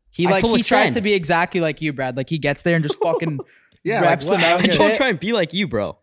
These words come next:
Speaker 3: I don't get it.
Speaker 2: Like, we're on the same wave, but I'm not trying to be like you. I'm trying to be my own gym, bro.
Speaker 3: I think the, I think your bigger issue is just, like, not eating enough, to be honest. You're
Speaker 2: Yeah,
Speaker 3: just
Speaker 2: I don't
Speaker 3: not a
Speaker 2: know.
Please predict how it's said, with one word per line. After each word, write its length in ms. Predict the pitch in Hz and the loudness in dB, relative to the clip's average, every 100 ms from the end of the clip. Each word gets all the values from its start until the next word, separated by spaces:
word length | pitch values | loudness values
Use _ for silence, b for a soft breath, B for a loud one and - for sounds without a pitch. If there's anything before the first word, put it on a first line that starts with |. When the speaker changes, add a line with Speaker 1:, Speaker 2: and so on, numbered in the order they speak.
| _ | _
Speaker 3:
I 60 | |
don't 140 | 131 139 | -10 -4
get 180 | 165 117 | -4 -4
it. 140 | - _ - | -8 _ -4
Speaker 2:
Like, 160 | 127 | -2
we're 80 | 156 | 0
on 100 | 170 | 0
the 60 | 147 | 0
same 260 | 180 151 | 0 0
wave, 300 | 143 165 135 | 0 0 0
but 100 | 131 | -4
I'm 100 | 127 | -4
not 120 | 131 | -4
trying 160 | 123 127 | -4 -4
to 20 | |
be 60 | 123 | -4
like 160 | 113 | -4
you. 80 | 131 | -4
I'm 60 | 107 | -6
trying 160 | 135 | -4
to 20 | 123 | -4
be 60 | |
my 100 | 117 | -4
own 180 | 110 117 | -4 -4
gym, 200 | 110 98 | -6 -8
bro. 220 | 104 101 120 _ _ | -10 -12 -14 _ _
Speaker 3:
I 100 | - | -8
think 200 | 123 233 | -4 -4
the, 140 | 240 139 | -6 -6
I 80 | 135 | -4
think 140 | 214 | -2
your 100 | 214 | -2
bigger 260 | 117 123 151 | -4 -4 -4
issue 200 | 147 170 | -4 -4
is 100 | 120 | -4
just, 180 | 117 - | -6 -8
like, 200 | 95 - | -10 -10
not 180 | 101 87 | -12 -10
eating 200 | 95 90 | -12 -14
enough, 240 | 76 71 - _ | -16 -18 -20 _
to 80 | - | -20
be 100 | 90 | -18
honest. 320 | 85 82 - _ _ _ _ _ _ _ _ - | -16 -18 -20 _ _ _ _ _ _ _ _ -12
You're 100 | - | -8
Speaker 2:
Yeah, 80 | 143 | -6
Speaker 3:
just 140 | 123 | -4
Speaker 2:
I 60 | |
don't 20 | |
Speaker 3:
not 40 | |
a 20 | |
Speaker 2:
know. 20 | 135 | -4